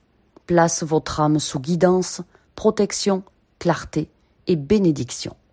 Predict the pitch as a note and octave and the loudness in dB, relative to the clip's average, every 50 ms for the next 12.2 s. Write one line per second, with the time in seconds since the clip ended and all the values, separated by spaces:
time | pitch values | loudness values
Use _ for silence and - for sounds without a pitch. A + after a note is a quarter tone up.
0 | _ _ _ _ _ _ _ _ _ _ _ _ - D3+ C#3+ C#3+ C#3+ C3 C3+ C#3+ | _ _ _ _ _ _ _ _ _ _ _ _ -2 0 2 2 4 4 2 2
1 | - - - - - G3+ G#3 F3 D#3 C3+ C3 C3 C3 - B2+ B2+ B2+ - - C#3 | 0 0 -4 -8 -6 -4 -2 0 0 2 2 2 0 0 -2 -2 -2 -2 -2 -2
2 | B2+ B2 - - - - G3+ G3 - - - - - - _ _ _ _ _ _ | -2 -2 -2 -2 -2 -4 -4 -4 -6 -8 -10 -10 -10 -14 _ _ _ _ _ _
3 | _ _ _ _ - - C#3+ B2 B2+ B2+ A#2+ - - - B2 A2 G#2+ G#2+ - - | _ _ _ _ -12 -10 -8 -6 -6 -6 -6 -6 -8 -6 -6 -6 -6 -8 -10 -12
4 | _ _ _ _ _ _ _ _ _ - C3+ A#2+ A#2 A2 - - A2+ G#2+ G2 E2+ | _ _ _ _ _ _ _ _ _ -6 -4 -2 -2 -2 -4 -6 -8 -8 -10 -10
5 | - _ _ _ _ _ _ - - A#2 D2+ D2 - - C3 D3+ F3+ E3+ G3 G3 | -16 _ _ _ _ _ _ -10 -8 -8 -8 -8 -8 -6 -2 -2 0 2 2 2
6 | F#3+ G3 F3+ D3+ C#3 D3+ - - _ _ _ _ _ _ _ _ _ _ _ _ | 2 2 0 0 0 -2 -4 -4 _ _ _ _ _ _ _ _ _ _ _ _
7 | - C#3+ C#3+ D3+ E3 E3+ F3 G3 G3 F#3+ E3+ F#3 G3 F3+ - - D#3+ C#3 B2 A#2+ | -2 2 4 6 6 6 4 4 2 4 4 4 2 2 0 -2 -4 -4 -4 -4
8 | A#2 B2+ - - - - F3 G3 - _ _ _ _ _ _ _ _ _ _ _ | -6 -6 -8 -12 -12 -12 -12 -12 -12 _ _ _ _ _ _ _ _ _ _ _
9 | _ _ _ _ _ _ _ _ - C#3+ C#3+ D#3 F3+ F#3+ F3 D3 C3 C3 D#3+ - | _ _ _ _ _ _ _ _ -2 2 4 4 4 4 4 2 -2 -2 -6 -8
10 | - - - - _ _ _ _ _ _ _ _ - D3+ E3 G#3 A3+ A3+ A3 A3 | -12 -18 -20 -20 _ _ _ _ _ _ _ _ -2 2 4 4 4 4 4 2
11 | G#3+ G3+ G3 F3+ E3 C#3+ B2 - - - - A3 G3+ G#3 G3 - - D#3 C#3 B2 | 0 0 0 0 0 0 -2 -2 -4 -4 -4 -4 -2 -2 -4 -4 -4 -4 -2 -2
12 | A#2+ C3+ D#3+ | -2 -4 -6